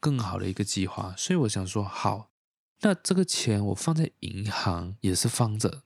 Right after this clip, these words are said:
对吧？放着它也不增值，反而一直在贬值。所以我就去把一部分的钱拿去买 Ethereum。然后，啊，我买 Ethereum 的这一个方法呢，也是那种慢慢买的，不会想说一次过买一粒，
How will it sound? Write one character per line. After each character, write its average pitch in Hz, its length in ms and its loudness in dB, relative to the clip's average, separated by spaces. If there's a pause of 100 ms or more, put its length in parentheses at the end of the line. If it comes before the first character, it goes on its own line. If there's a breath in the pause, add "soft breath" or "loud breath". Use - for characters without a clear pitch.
对 - 100 2
吧？ 95 240 -2 (240)
放 175 160 2
着 170 140 2
它 147 120 2
也 117 60 4
不 131 160 0
增 107 240 2
值， 92 240 0
反 95 240 -2
而 98 100 0
一 - 80 4
直 127 140 0
在 120 140 2
贬 - 280 -4
值。 - 360 -4 (360)
所 - 200 2
以 113 260 2 (200)
我 95 120 2
就 120 160 4
去 143 460 2
把 98 280 -4 (120)
一 - 80 -20
部 135 180 0
分 120 140 2
的 110 100 2
钱 98 400 0
拿 95 140 0
去 - 180 0
买 95 440 -2
Ethereum。 98 560 0 (380)
然 101 140 -2
后， 120 480 8
啊， 95 160 0
我 95 140 2
买 95 180 2
Ethereum 139 540 2
的 131 100 4
这 120 160 2
一 120 100 4
个 120 200 4
方 107 240 0
法 95 160 -4
呢， 95 160 2
也 92 160 2
是 - 160 0
那 110 120 4
种 - 460 -2
慢 135 180 2
慢 123 240 2
买 107 300 -4
的， - 200 -2 (380)
不 123 180 4
会 120 200 6
想 98 220 0
说 98 180 0
一 123 100 -2
次 - 240 0
过 113 360 0
买 95 260 -6 (380)
一 123 100 0
粒， 123 300 0